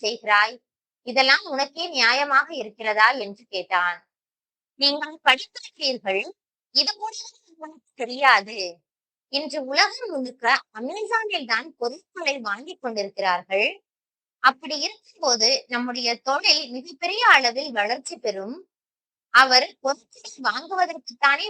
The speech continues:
வருகிறார், அதுவும் வாசலிலேயே நின்று பார்சல்களை வாங்கி சென்று விடுகிறார். இதில்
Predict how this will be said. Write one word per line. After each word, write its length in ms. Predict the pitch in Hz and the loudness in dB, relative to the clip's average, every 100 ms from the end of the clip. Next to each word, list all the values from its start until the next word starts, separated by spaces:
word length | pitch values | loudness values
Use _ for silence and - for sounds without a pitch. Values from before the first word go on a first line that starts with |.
| 359 | -4
வருகிறார், 580 | 254 220 202 220 285 196 _ _ _ _ _ _ - | -6 -2 2 4 4 -2 _ _ _ _ _ _ 4
அதுவும் 440 | 240 247 311 277 302 | 4 4 -4 -6 4
வாசலிலேயே 680 | 233 247 359 415 440 320 269 349 | 6 6 4 4 2 2 -6 -4
நின்று 320 | 262 233 247 269 | -4 -4 -6 -2
பார்சல்களை 680 | 240 240 277 - - 269 247 262 | 4 6 4 -2 -12 -4 -4 -2
வாங்கி 260 | 214 226 302 - | -4 -6 -10 -10
சென்று 240 | 226 226 285 | -10 -10 -12
விடுகிறார். 520 | 208 208 180 190 269 _ _ _ _ _ - | -12 -2 4 4 2 _ _ _ _ _ -8
இதில் 300 | 269 294 302 | -4 -2 -2